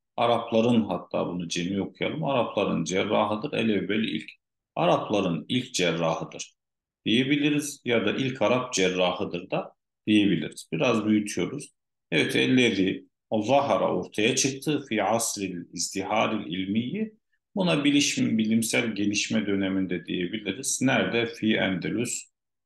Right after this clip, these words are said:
Endülüs'te. Endülüs'te bilimsel gelişme ya da ilerleme asrında ortaya çıkmış ilk Arap cerrahıdır diye biliyoruz buraya. Bakın Zehravi ile ilgili bize kısa bir bilgi verdi.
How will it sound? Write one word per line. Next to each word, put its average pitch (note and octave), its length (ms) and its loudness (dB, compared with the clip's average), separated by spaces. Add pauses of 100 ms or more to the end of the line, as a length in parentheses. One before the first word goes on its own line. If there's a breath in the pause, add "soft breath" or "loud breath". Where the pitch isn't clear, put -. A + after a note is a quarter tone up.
(140)
Endülüs'te. F#2+ 880 2 (120)
Endülüs'te F2+ 880 0 (480)
bilimsel F#2 760 0
gelişme E2+ 480 -2
ya E2+ 160 -2
da E2+ 60 -4
ilerleme F2+ 680 2 (100)
asrında F#2 840 0 (480)
ortaya F2 500 0
çıkmış - 880 -2
ilk F#2+ 400 -6
Arap G2 520 -2
cerrahıdır F2 840 -2 (460)
diye F#2 380 -2 (120)
biliyoruz D#2+ 440 -4
buraya. F2 200 -8
Bakın G#2 300 0
Zehravi A2 580 2
ile F#2 100 0
ilgili G2+ 380 -4
bize G2+ 380 -6 (440)
kısa G2+ 320 0
bir E2 180 -4
bilgi F#2+ 360 0
verdi. F2+ 440 0